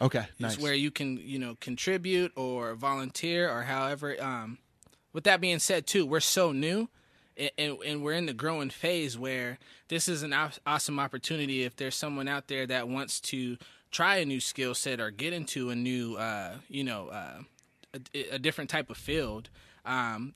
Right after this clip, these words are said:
Speaker 2: we're, we're all about nurturing the community, and we wanna nurture those talents too. So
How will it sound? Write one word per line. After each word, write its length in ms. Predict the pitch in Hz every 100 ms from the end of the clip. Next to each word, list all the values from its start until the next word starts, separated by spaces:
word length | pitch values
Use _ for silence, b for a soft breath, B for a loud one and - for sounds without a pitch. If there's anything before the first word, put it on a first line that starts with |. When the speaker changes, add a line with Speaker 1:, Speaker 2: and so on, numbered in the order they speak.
| -
Speaker 2:
we're, 340 | 131 143 156 131
we're 180 | 165 156
all 200 | 147 139
about 360 | 123 135 123
nurturing 400 | 127 139 - 135
the 60 | 123
community, 520 | 123 127 143 117 113
and 80 | 117
we 80 | 139
wanna 220 | 139 123
nurture 300 | 131 135 127
those 180 | 120 -
talents 340 | 143 123 113
too. 240 | - 139 110
So 360 | - 110 107